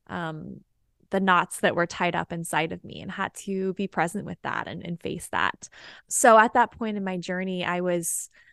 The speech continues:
kind of feeling like I had a, a foot in both worlds of, like, the normal life I've been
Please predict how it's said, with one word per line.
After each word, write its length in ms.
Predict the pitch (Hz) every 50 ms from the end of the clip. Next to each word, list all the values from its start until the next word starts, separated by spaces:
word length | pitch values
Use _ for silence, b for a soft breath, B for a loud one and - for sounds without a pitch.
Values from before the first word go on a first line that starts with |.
| b b
kind 160 | - - 277 302
of 120 | 302 -
feeling 240 | - 262 240 233 220
like 180 | 214 196 190
I 80 | 196 190
had 300 | 196 190 185 175 170 -
a, 200 | - - - 190 185 - -
a 100 | 202 190
foot 280 | - - - 208 202
in 160 | 196 185 185 175
both 260 | - 165 175 170 - -
worlds 400 | 165 160 156 147 - - - -
of, 120 | 170 175
like, 300 | - 160 131 135 - -
the 80 | - 190
normal 440 | 185 170 170 170 175 175 175 175 170
life 260 | 170 160 170 180 -
I've 160 | 170 170 -
been 360 | 170 165 165 170 - 180 -